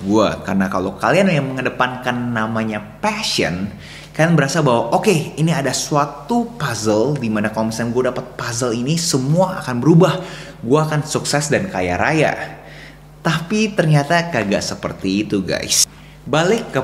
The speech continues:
pertanyaan utama, "Does your passion bring money?" Money, uang, suatu lembar kertas yang sering kita gunakan untuk melakukan pembayaran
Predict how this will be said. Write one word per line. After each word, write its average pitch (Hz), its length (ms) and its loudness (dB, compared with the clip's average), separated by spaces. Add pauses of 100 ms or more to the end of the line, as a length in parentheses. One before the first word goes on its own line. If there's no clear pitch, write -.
pertanyaan 95 640 -4
utama, 98 640 -2
"Does 98 320 0
your 98 160 0
passion 143 640 0
bring 87 160 -4
money?" 87 560 0 (720)
Money, 139 560 2 (480)
uang, 110 400 2
suatu 113 480 -2
lembar 139 320 0
kertas - 400 -8
yang 101 160 -4
sering 160 320 0
kita 147 160 -2
gunakan 98 560 -6 (400)
untuk 156 240 0
melakukan 127 320 0
pembayaran 87 580 -2